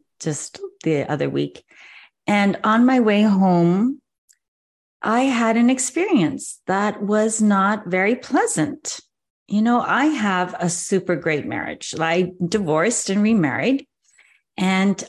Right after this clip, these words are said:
I hadn't been with my husband for almost three weeks because I had been traveling, yada, yada, yada. And I was listening to all the things he was doing without me. And I had some jealousy. I had some jealousy.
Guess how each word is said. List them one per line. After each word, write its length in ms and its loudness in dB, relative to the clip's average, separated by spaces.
I 220 0
hadn't 460 0
been 160 0
with 160 0
my 160 4
husband 460 0
for 140 -2
almost 600 -2
three 220 0
weeks 420 -2
because 380 -4
I 100 0
had 200 -4
been 160 -2
traveling, 880 -4
yada, 280 -2
yada, 280 -6
yada. 380 -10
And 400 2
I 340 -2
was 260 0
listening 720 2
to 180 -4
all 220 0
the 120 2
things 360 0
he 120 -2
was 220 -2
doing 440 0
without 420 -2
me. 320 -6
And 240 0
I 180 -2
had 380 -4
some 480 -2
jealousy. 800 0
I 80 -2
had 340 -2
some 220 -2
jealousy. 640 -2